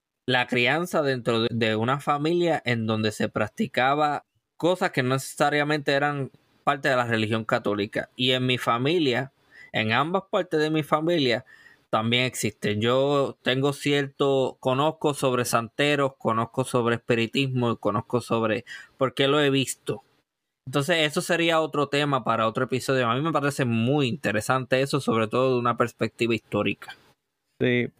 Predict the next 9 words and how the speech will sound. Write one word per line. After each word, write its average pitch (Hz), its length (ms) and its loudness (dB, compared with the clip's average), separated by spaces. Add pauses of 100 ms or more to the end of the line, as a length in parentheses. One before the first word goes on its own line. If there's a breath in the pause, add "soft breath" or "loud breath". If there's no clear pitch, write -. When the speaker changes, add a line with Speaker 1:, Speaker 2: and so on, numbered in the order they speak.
(260 loud breath)
Speaker 2:
este, 131 640 0
yo 135 380 2
siempre 175 440 -2
recomiendo, 170 960 0
eh, 117 420 2
ahora 120 280 2
está 143 340 0
también 139 360 0
que, 113 260 0